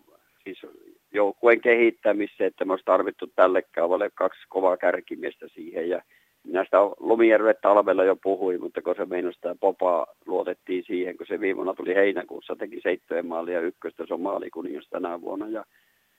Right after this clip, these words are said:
sitten siinä oli, Sintä oli näitä mu-, muita pelaajia pari, niin Lumijärvestä turhaa otetaan penkille istumaan sinne. Mutta siinä olisi pitänyt hommata sitten,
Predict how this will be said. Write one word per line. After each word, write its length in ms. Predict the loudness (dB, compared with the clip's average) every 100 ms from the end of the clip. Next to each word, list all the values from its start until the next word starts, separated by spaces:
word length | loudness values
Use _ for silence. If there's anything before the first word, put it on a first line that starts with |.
| _ -12
sitten 320 | -12 -8 -6
siinä 200 | -4 -2
oli, 180 | -2 -4 -8 _ -6
Sintä 360 | -2 -2 2 2
oli 160 | 2
näitä 380 | 0 0 0 -6 -8 -16
mu-, 240 | -4 -4 -4
muita 360 | 0 2 4 2
pelaajia 540 | 4 6 6 4 -2
pari, 440 | 2 2 2 -4 -10 _ -20 -12
niin 220 | -8 -8
Lumijärvestä 720 | -6 -4 0 2 2 -2 -2 -2
turhaa 380 | 0 0 2 2
otetaan 500 | 2 -2 -2 -6 -2
penkille 380 | -2 0 -2 -2
istumaan 640 | -4 -8 -8 -6 -4 -6
sinne. 200 | -4 -2
Mutta 320 | -2 4 4 4 _ _ -20 _ _
siinä 240 | 0 6 6
olisi 140 | 6
pitänyt 240 | 8 8 10
hommata 500 | 8 8 4 4 4
sitten, 380 | 0 2 4 4